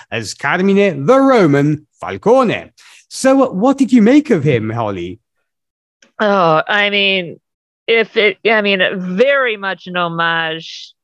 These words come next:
Speaker 2: to Mister Corleone <laughs> from The Godfather. I mean, even kind of when the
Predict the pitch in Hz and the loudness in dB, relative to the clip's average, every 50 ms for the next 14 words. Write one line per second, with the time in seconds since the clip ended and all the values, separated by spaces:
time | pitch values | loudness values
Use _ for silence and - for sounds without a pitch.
0 | _ _ - - - - 208 175 165 165 170 165 165 165 160 - - _ 185 185 | _ _ -12 -8 -2 0 2 2 2 2 0 0 0 -2 -4 -6 -8 _ -4 -4
1 | 185 185 - - 196 185 - 208 185 175 170 170 170 170 185 - 247 247 220 - | -4 -4 -2 -4 -4 -2 0 0 2 2 2 2 0 0 0 0 0 -2 -2 -4
2 | 214 175 - - 226 208 214 196 170 180 165 185 175 175 185 180 165 - 180 170 | -8 -14 -8 -4 -4 -4 -4 -6 -10 -10 -6 -4 -4 -4 -4 -4 -6 -4 -2 -2
3 | 160 160 170 165 - - - - 233 - 226 220 220 214 190 202 247 277 269 277 | -2 -2 -4 -6 -8 -10 -14 -14 -6 -4 -4 -2 -2 -6 -6 -6 -6 -4 -4 -4
4 | 254 - 262 254 240 226 208 196 214 208 208 202 196 185 - _ _ - - - | -6 -4 -4 -4 -4 -6 -6 -4 -4 -4 -4 -4 -8 -16 -20 _ _ -20 -20 -8
5 | - 208 196 | -6 -6 -6